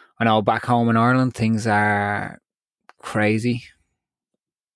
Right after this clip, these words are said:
Well, crazy boring. But, um, 'cause everybody's stuck in lockdown <laughs> and you can't go five kilometres away from your house.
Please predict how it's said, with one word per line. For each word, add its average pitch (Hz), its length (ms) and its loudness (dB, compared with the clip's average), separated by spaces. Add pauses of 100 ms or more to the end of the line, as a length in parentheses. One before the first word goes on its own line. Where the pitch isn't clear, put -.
Well, 87 220 -6
crazy 104 380 -6
boring. 104 480 -2 (640)
But, 98 300 -2 (1200)
um, 95 500 -4 (640)
'cause - 360 -8
everybody's 98 560 -2
stuck - 560 -10
in - 80 -4
lockdown 98 480 0 (120)
<laughs> - 120 -18
and 107 100 -2
you 98 60 -2
can't - 320 -8
go - 360 -4
five - 280 -8
kilometres - 360 -8
away - 180 -8
from - 120 -16
your - 80 -8
house. - 260 -14